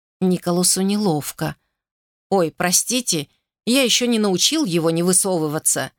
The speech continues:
"Брось, не извиняйся, мне он нравится". Она протягивает руку,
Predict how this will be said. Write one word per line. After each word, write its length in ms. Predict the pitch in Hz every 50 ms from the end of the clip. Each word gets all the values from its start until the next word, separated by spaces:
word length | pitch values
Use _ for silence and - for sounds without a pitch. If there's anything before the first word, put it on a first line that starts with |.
| _ _ _ _ _ _ _ _ _ _ - -
"Брось, 480 | 165 180 226 294 311 254 190 - -
не 160 | 170 185 202
извиняйся, 720 | 202 175 208 233 247 277 302 285 - 185 - - - 139 - _ _ _ _ - -
мне 180 | 208 240 262
он 140 | 269 262 254 254
нравится". 640 | 269 302 330 339 240 208 180 - - 180 160 151 - _ _ _ _ _ _ _ _ _ _ _ _ _ _ _
Она 160 | - 180 175 170
протягивает 720 | - 170 175 - - 180 170 147 165 156 165 160 151 -
руку, 420 | 185 220 262 254 - - 220 185